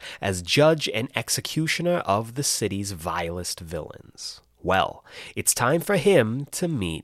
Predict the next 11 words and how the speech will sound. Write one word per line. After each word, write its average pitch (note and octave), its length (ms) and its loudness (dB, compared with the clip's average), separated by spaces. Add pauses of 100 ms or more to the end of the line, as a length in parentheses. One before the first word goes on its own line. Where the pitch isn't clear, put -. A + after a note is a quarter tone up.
(140)
the F2+ 220 -6
jury. E2 720 -8 (420)
In G2 100 2
a G2 60 6
last-ditch A2 540 2
effort A2 260 0
to G2 200 -2
avenge G2+ 300 0
his G2 140 -2
daughter's G#2+ 380 -2
death, A2 340 -2